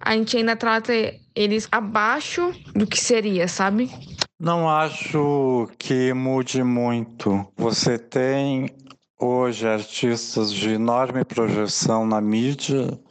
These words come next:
Speaker 2: inclusive na mídia internacional, especialmente Fiote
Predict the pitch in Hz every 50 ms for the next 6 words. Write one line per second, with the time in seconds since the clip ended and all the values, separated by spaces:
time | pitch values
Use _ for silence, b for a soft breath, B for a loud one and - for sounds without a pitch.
0 | _ - 110 101 - 120 107 101 113 110 101 107 107 107 107 107 107 104 104 98
1 | 110 107 101 - 107 101 95 104 104 101 - - - 113 104 104 104 101 98 104
2 | 113 131 139 - - - - - - - - - 117 104 - - 117 110 110 110
3 | 110 104 - - - - - 110 104 101 101 101 95 - - - - - 104 95
4 | 90 -